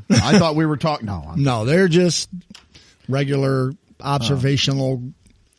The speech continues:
Speaker 2: gripeness and things.
Speaker 1: Then I found a poll. Uh,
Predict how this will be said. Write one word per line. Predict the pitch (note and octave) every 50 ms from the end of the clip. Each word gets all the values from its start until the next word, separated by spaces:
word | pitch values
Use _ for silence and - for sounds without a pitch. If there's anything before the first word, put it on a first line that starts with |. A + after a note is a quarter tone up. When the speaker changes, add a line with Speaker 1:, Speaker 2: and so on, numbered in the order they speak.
| _ _ _ _ _ _ -
Speaker 2:
gripeness | C3+ C#3 C3 C3+ D3 - - D3 C#3 - - - D3+
and | C#3+ C3+ B2+
things. | - C3+ C3 C3 C#3 D3 - - - -
Speaker 1:
Then | F3+ B3+ D4
I | C4+ G3+
found | - G#3+ G#3+ F#3
a | D#3+
poll. | - - G#3 G#3 G3+ F#3+ F3+ -
Uh, | D3+